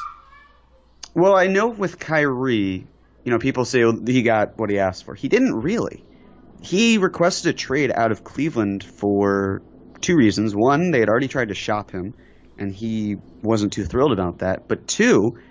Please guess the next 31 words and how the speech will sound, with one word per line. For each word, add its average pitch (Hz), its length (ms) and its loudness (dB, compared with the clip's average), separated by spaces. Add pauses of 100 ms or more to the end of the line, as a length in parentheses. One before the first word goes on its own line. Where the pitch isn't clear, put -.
(260)
he 143 180 2
knew 160 220 6
that 127 200 4
LeBron 113 260 0
was 107 140 -2
eventually 104 420 -2
gonna 87 140 -2
leave, 117 400 2
and 98 100 -4
he 147 120 0
didn't 170 160 4
wanna 123 180 4
be 107 120 -6
stuck - 340 -2
in 101 100 -2
Cleveland 104 640 -2 (560)
at - 180 -2
that 110 200 0
point. 170 340 0 (640)
But, 139 320 0 (400)
you 139 100 -4
know, 123 100 2
about 123 220 2
in 117 60 -8
terms 123 240 -8
of 107 140 -12
being 120 180 -2
the 107 80 -2
man, 117 500 -2 (540)
he 202 220 -6
didn't 262 260 2